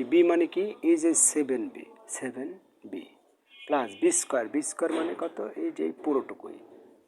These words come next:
বি স্কয়ার। বাস, হয়ে গেল। এবারের কাজ আমরা পাঁচ পাঁচা, এই দেখো পাঁচের উপর, এর উপর স্কয়ার আছে, মানে পাঁচের উপর দুই আছে, পাওয়ার আছে দুই, তার মানে পাঁচ আছে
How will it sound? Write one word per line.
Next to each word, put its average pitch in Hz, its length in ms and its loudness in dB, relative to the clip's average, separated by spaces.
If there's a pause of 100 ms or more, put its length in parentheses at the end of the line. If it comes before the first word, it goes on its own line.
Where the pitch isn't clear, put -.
(720)
বি 247 100 -2 (120)
স্কয়ার। - 400 -14 (1300)
বাস, - 160 0 (760)
হয়ে 139 200 4
গেল। 147 100 2 (1160)
এবারের 156 320 4
কাজ - 120 -2 (120)
আমরা 143 160 -10 (520)
পাঁচ 131 140 0 (100)
পাঁচা, - 260 -10 (240)
এই 139 180 -2
দেখো - 180 -4 (200)
পাঁচের 147 420 4
উপর, 196 240 -4 (220)
এর 151 160 4
উপর 170 120 -6 (160)
স্কয়ার 139 280 0
আছে, - 200 -14
মানে 139 120 -6 (120)
পাঁচের 147 340 0
উপর 160 220 -4 (140)
দুই 147 120 2 (120)
আছে, - 220 -8 (500)
পাওয়ার 143 320 2
আছে - 160 -6 (100)
দুই, 127 120 2 (100)
তার 131 160 -4
মানে 147 120 0 (100)
পাঁচ 139 180 0 (100)
আছে - 120 -6